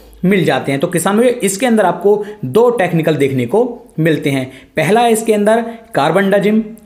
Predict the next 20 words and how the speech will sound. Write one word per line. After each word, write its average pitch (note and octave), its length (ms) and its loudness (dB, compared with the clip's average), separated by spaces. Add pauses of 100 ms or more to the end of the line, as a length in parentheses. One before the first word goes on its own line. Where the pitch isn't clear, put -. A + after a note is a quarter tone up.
(140)
जो G#3 200 2 (100)
पच्चीस - 400 -2
परसेंट F#3 380 -2
में F3+ 120 0
आपको D#3+ 220 -2
देखने C3 300 -2
को - 440 -2
मिल A#2+ 200 0
जाएगा, F#3+ 300 2 (460)
और A#3+ 160 2
दूसरा A3+ 380 0
किसान A#3+ 240 0
भाइयों A3 160 4
इसके G#3+ 180 -2
अंदर F#3 140 2
technical D#3 480 0
देखने B2+ 280 -2
को B2 60 -4
मिलता B2 280 -2
है G#3+ 180 0